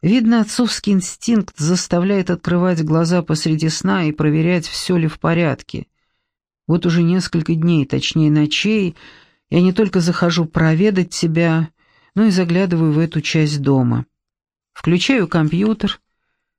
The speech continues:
перечитываю написанное перед сном, что-то добавляю, что-то убираю, потом снова захожу глянуть, как ты. Вот и всё. Просто хотел тебе об этом сказать.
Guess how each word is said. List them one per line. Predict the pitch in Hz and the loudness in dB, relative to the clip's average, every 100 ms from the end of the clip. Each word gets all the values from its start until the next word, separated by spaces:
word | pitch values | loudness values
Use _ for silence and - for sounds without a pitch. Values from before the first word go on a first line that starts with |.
| _ | _
перечитываю | 180 185 - 233 202 185 | 0 2 0 0 2 2
написанное | 170 170 165 214 - 202 185 175 | 2 0 0 -2 0 0 2 0
перед | 180 170 | 0 -2
сном, | - - 170 156 | -4 -2 0 0
что-то | - 226 170 | -2 -2 0
добавляю, | 156 147 151 143 165 226 185 | 0 0 0 0 0 0 -2
что-то | 143 - 156 160 | -4 -4 -2 0
убираю, | 147 147 175 226 202 180 - - - - - _ | 0 0 0 0 0 -4 -6 -18 -20 -20 -20 _
потом | 233 302 269 | -2 2 2
снова | - 208 220 196 | 2 2 2 2
захожу | 175 175 185 170 175 | 0 0 0 0 0
глянуть, | 156 170 165 160 156 151 - | 2 2 2 2 0 -2 -6
как | 165 151 - | -4 -4 -4
ты. | - 143 139 - _ _ _ _ _ _ _ - | -2 -2 -2 -8 _ _ _ _ _ _ _ -4
Вот | 214 262 | -2 -2
и | 143 | -4
всё. | - - - - _ - - | -4 -8 -8 -12 _ -18 -12
Просто | - - - | -2 -2 0
хотел | 233 214 214 196 | 0 -2 0 -2
тебе | - 175 | -2 -2
об | 170 156 | 0 -2
этом | 147 147 | -2 -6
сказать. | - - 156 156 147 - - | -6 -4 -4 -2 -2 -4 -12